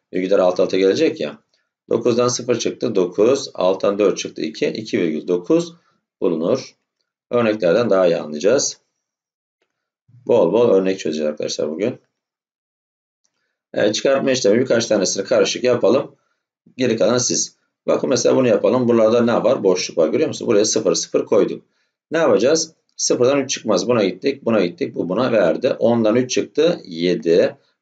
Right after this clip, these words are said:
Burada kaldı dokuz değil mi? Dokuzdan dört çıktı. Beş.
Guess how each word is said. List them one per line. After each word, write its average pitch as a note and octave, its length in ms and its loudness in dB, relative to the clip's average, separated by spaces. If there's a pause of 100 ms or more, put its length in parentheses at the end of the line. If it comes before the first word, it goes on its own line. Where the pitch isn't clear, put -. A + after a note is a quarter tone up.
Burada A2 260 0
kaldı F2 340 2
dokuz F#2+ 360 -2
değil E3 120 2
mi? - 160 -4 (340)
Dokuzdan A2+ 460 0
dört B2+ 220 2
çıktı. C3+ 460 -2 (440)
Beş. G2 640 2